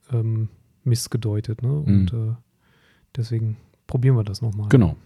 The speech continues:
Speaker 2: also das, weil wir hatten im Q and A auch eine Frage gehabt dazu, ne? Darum kann sich das ein oder andere Thema heute ein bisschen doppeln, aber ist halt nun mal der aktuelle Rückblick und Testüberblick. Ähm, ich bin auf jeden Fall gespannt, jetzt müssen wir nur einen Fall finden, wo es Sinn macht, ne? Weil
Speaker 1: Ja.
Speaker 2: wir brauchen quasi ein Auto mit Coating drauf,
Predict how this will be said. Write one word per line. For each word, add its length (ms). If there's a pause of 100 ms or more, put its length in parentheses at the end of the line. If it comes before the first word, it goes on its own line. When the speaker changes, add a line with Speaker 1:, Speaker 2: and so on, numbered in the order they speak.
Speaker 2:
also 240
das, 360
weil 240
wir 80
hatten 140
im 100
Q 160
and 120
A 140
auch 80
eine 100
Frage 360
gehabt 220
dazu, 260
ne? 140
Darum 260
kann 220
sich 400
das 160
ein 220
oder 160
andere 200
Thema 300
heute 160
ein 80
bisschen 320
doppeln, 400 (560)
aber 380
ist 160
halt 160
nun 140
mal 80 (140)
der 100
aktuelle 340
Rückblick 340
und 120
Testüberblick. 680 (560)
Ähm, 360 (500)
ich 120
bin 100
auf 120
jeden 100
Fall 140
gespannt, 320
jetzt 120
müssen 160
wir 60
nur 100
einen 80
Fall 220
finden, 400
wo 40
es 120
Sinn 140
macht, 300
ne? 260
Weil 240
Speaker 1:
Ja. 160
Speaker 2:
wir 80
brauchen 320
quasi 440
ein 140
Auto 280
mit 120
Coating 380
drauf, 340